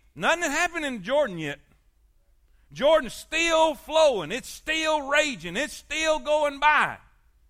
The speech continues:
Now the people have instructions. You know what?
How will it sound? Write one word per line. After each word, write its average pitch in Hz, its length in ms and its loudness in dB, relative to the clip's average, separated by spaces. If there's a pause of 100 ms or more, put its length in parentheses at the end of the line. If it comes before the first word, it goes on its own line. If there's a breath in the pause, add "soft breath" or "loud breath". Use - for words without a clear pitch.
(440)
Now 302 240 6
the 277 100 -4
people 294 360 -2
have 277 460 -2
instructions. 208 960 -2 (2250)
You 254 100 -4
know 285 140 0
what? 311 260 -2